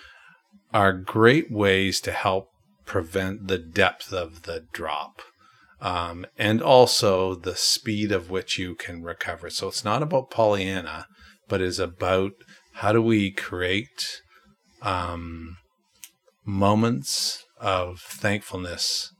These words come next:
Um, a-, a-, it will, it will so, a-, a-, and I think we all have the opportunity to do it for ourselves and for each other.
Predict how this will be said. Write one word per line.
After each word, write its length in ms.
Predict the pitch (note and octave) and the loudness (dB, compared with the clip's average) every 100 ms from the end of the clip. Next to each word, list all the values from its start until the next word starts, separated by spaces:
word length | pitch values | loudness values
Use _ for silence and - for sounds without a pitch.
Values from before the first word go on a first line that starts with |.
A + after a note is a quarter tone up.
| _ _ _ _ _ - | _ _ _ _ _ -8
Um, 880 | G2+ F2 E2+ E2+ E2+ F2 G#2 A#2+ - A#4 - _ - | -6 -4 -8 -12 -14 -16 -14 -16 -16 -16 -16 _ -12
a-, 260 | A2 G#2 | -10 -10
a-, 400 | A2 G#2 G#2+ A2 | -6 -6 -4 -4
it 60 | B2 | 0
will, 200 | A2 G#2+ | 2 2
it 100 | A#2 | 0
will 120 | G2+ | -2
so, 600 | - - G#2+ G2 F#2+ F#2 F#2+ | 2 4 6 6 4 0 -2
a-, 240 | F#2 F#2 - | -4 -4 -6
a-, 320 | G#2+ A2+ A2+ | -8 -6 -6
and 120 | A2 G2 | -2 -2
I 40 | |
think 200 | F2 G#2+ | 0 0
we 80 | F#2 | 0
all 120 | F2+ | 2
have 140 | F#2+ F2+ | 2 2
the 120 | F2+ | 0
opportunity 600 | E2 G2 - G#2+ G2 F#2 | -2 -4 -2 0 -2 -2
to 120 | F2+ | -6
do 140 | F2+ | -6
it 60 | F#2 | -6
for 140 | - | -4
ourselves 480 | F2+ E2 - E2+ E2 | -4 -2 -2 -4 -8
and 100 | E2+ | -14
for 140 | - E2+ | -12 -10
each 200 | E2 - | -8 -8
other. 220 | E2+ F2 | -10 -14